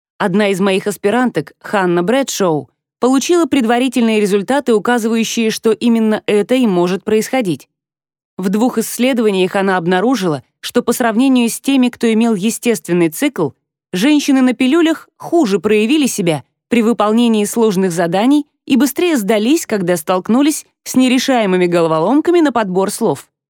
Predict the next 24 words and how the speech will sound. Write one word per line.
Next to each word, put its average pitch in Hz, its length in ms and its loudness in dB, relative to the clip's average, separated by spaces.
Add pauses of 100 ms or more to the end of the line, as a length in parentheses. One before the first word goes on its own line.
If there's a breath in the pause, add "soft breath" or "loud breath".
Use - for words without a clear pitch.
(380)
Хотя 226 380 -2
пока 339 320 -2
не 339 200 4
ясно, 156 480 -4 (240)
вызваны 214 440 0
ли 214 120 2
эти 220 280 -2
эффекты 233 500 -4
изменившейся 226 760 -2
стрессовой 226 560 0
реакцией 226 560 -2
у 220 80 -4
тех, 208 240 -2
кто - 160 -4
предпочитает 208 640 -2
противозачаточные 208 800 -2
таблетки, 214 560 0 (220)
состоянием 208 720 0
их 202 180 -2
гиппокампа 196 680 -2
или 160 220 2
какими-то 180 460 -2
другими 196 440 2
факторами, 147 640 -4